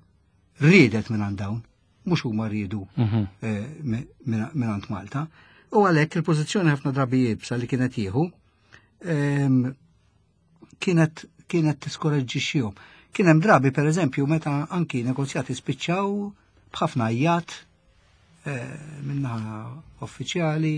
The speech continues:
Speaker 1: ma' delegazzjoni. U
Speaker 2: Minnaħa
Speaker 1: għalhekk
Speaker 2: uffiċjali ġifieri minnaħa ta'
Speaker 1: Minnaħa ta',
Speaker 2: Mintoff?
Speaker 1: eh, minnaħa ta' Mintoff,
Speaker 2: Mhm.
Speaker 1: vuol dire, u ma lajġ il-kelma li, li ma tantx tista' taħdem, ma tantx tista' taħdem,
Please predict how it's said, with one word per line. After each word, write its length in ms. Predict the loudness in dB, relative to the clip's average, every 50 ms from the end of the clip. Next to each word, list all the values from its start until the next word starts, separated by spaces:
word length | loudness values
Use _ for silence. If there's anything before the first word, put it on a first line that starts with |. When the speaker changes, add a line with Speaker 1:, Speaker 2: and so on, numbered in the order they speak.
| -4
Speaker 1:
ma' 280 | -6 -6 -6 -6 -8 -8
delegazzjoni. 720 | -6 -6 -6 -6 -4 -6 -8 -6 -4 -2 0 0 0 -2 -4 -10 -20 -20 _ _ _ _ _ _ _ _ _ _ 2 6
U 80 | 8
Speaker 2:
Minnaħa 120 | 10 10 10
Speaker 1:
għalhekk 220 | 10 8 6 6
Speaker 2:
uffiċjali 360 | 6 6 8 8 8 8 8 6
ġifieri 220 | 4 4 4 4 4
minnaħa 240 | 4 4 2 2 4
ta' 100 | 6 6
Speaker 1:
Minnaħa 120 | 6 6
ta', 80 | 6 4
Speaker 2:
Mintoff? 180 | 4 4 2 2
Speaker 1:
eh, 60 | -2 -2
minnaħa 200 | -2 -2 -4 -4
ta' 80 | -4
Mintoff, 460 | -2 -2 -2 0 0 0 0 0 -2
Speaker 2:
Mhm. 100 | -2 0
Speaker 1:
vuol 160 | 0 0 0 0
dire, 380 | 2 2 2 4 2 2 0 0
u 420 | 0 2 2 2 2 0 -4 -8 -12 _ _ _ _ -20 _ _ -2
ma 140 | 0 2 4
lajġ 380 | 6 4 4 4 0 0 0 0
il-kelma 560 | 0 0 2 2 2 4 4 4 4 4 4
li, 460 | 2 2 2 0 2 0 0 -2 -2 -6 -10 -14 -18 -20 -20 -20 -20 _ _ _ _ _ _ _ _ _ _ _ _ -4
li 580 | -2 0 2 2 2 2 2 0 0 -2 -4 -2
ma 160 | 0 2 2
tantx 300 | 4 4 2 2 2 0
tista' 280 | -2 -2 -2 0 -2 0
taħdem, 400 | 0 -2 -4 -2 -2 -2 -2 -2
ma 100 | -2 -4
tantx 220 | -4 -4 -6 -6 -6
tista' 220 | -8 -12 -10 -10 -10
taħdem, 480 | -8 -8 -8 -8 -10 -10 -8 -8 -10